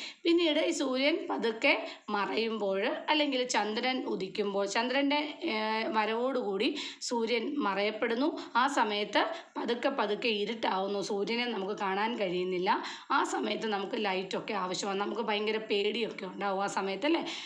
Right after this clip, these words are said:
നമ്മൾ ലൈറ്റ് ഇടാതെ ഒന്നും പുറത്തേക്ക് ഇറങ്ങില്ല. ആ, റൂമിനകത്താണെങ്കിൽ നമുക്ക് ലൈറ്റ് അത്യാവശ്യം. അപ്പം നമ്മളൊന്ന് ആലോചിച്ച് നോക്കിയേ, നമ്മളൊക്കെ, നിങ്ങളെന്നും സ്കൂളിൽ പോകുന്നു. ഇപ്പം പിന്നെ കൊറോണ, ആയുടെ ഈ ഒരു അതിപ്രസരം കാരണം നമുക്ക് സ്കൂളിൽ പോകാൻ കഴിയുന്നില്ല.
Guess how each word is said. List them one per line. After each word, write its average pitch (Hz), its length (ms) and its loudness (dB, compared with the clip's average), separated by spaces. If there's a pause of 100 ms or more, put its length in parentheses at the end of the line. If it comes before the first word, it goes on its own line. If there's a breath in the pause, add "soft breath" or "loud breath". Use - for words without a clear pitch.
(200 loud breath)
നമ്മൾ 277 160 4
ലൈറ്റ് 254 340 2
ഇടാതെ 240 240 4
ഒന്നും 247 340 0
പുറത്തേക്ക് 226 420 0
ഇറങ്ങില്ല. 214 580 2 (340 loud breath)
ആ, 226 100 2
റൂമിനകത്താണെങ്കിൽ 220 840 0
നമുക്ക് 233 340 0
ലൈറ്റ് 202 240 2
അത്യാവശ്യം. 202 440 -4
അപ്പം - 300 0
നമ്മളൊന്ന് 320 400 4
ആലോചിച്ച് 240 400 2
നോക്കിയേ, 202 440 0 (320 loud breath)
നമ്മളൊക്കെ, 349 1000 2
നിങ്ങളെന്നും 294 720 2
സ്കൂളിൽ 254 380 0
പോകുന്നു. 202 420 0
ഇപ്പം 269 320 0
പിന്നെ 294 400 2
കൊറോണ, 233 360 2 (180)
ആയുടെ 240 800 2 (300 loud breath)
ഈ 247 120 2
ഒരു 240 80 4
അതിപ്രസരം 247 640 2
കാരണം 240 200 2
നമുക്ക് 254 200 0
സ്കൂളിൽ 254 320 0
പോകാൻ 226 180 2
കഴിയുന്നില്ല. 233 640 2